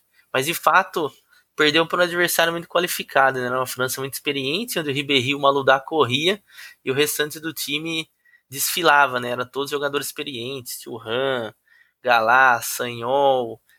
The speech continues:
Zidane, Henry. Era o Ribéry na correria, Maludá,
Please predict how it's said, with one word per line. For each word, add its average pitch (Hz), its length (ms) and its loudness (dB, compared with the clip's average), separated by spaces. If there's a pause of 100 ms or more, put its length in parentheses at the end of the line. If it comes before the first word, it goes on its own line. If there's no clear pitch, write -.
(140)
Zidane, 131 800 2
Henry. 135 600 -2 (380)
Era 123 140 0
o 131 40 0
Ribéry 156 400 2
na 202 100 4
correria, 175 580 -2
Maludá, 165 640 2